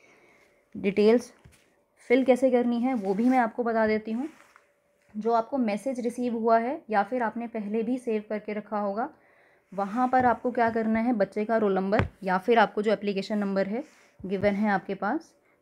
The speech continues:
वो डालना है इस तरह से। देखिए, जैसे मैं आपके सामने डाल रही हूँ। उसके बाद जिस क्लास के लिए आप लोगों ने अप्लाई किया है बच्चे की, सिक्स क्लास का है तो आप सिक्स क्लास फिल कर देंगे, नाइन्थ का है तो आप नाइन्थ फिल कर देंगे। उसके बाद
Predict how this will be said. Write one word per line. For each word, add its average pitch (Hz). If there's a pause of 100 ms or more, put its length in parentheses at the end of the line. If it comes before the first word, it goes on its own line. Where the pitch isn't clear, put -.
वो 208
डालना 208
है 226
इस 226
तरह 208
से। 247
देखिए, 208
जैसे 202
मैं 202
आपके 196
सामने 196
डाल 180
रही 180
हूँ। 220 (800)
उसके 226
बाद 269
जिस 269
क्लास 240
के 277
लिए 262
आप 240
लोगों 247
ने 247
अप्लाई 226
किया 233
है 233
बच्चे 214
की, 254 (100)
सिक्स -
क्लास 220
का 220
है 226
तो 226
आप 214
सिक्स -
क्लास 226
फिल 226
कर 220
देंगे, 220
नाइन्थ 214
का 220
है 214
तो 220
आप 214
नाइन्थ 180
फिल 185
कर 185
देंगे। 196 (960)
उसके 240
बाद 233